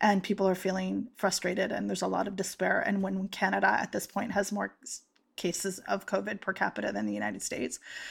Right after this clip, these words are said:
um, it's, it's very, it's very hard to deal with. And, you know, we're trying to find positives and everything. So,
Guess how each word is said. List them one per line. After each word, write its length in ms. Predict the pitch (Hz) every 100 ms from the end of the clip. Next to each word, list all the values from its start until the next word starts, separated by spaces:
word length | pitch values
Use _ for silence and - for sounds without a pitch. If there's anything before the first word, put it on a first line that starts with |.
| - - -
um, 240 | 208 185 -
it's, 320 | 190 - -
it's 160 | - -
very, 380 | 190 180 185 - -
it's 140 | 226
very 180 | - 185
hard 460 | 185 185 190 196 -
to 80 | 196
deal 200 | 190 196
with. 200 | 196 190
And, 140 | 196
you 60 | 196
know, 80 |
we're 80 | 196
trying 260 | 196 - 196
to 80 | 202
find 240 | 202 196
positives 560 | - 196 190 185 - -
and 100 | -
everything. 580 | 240 - - 247 262 226
So, 360 | - 202 208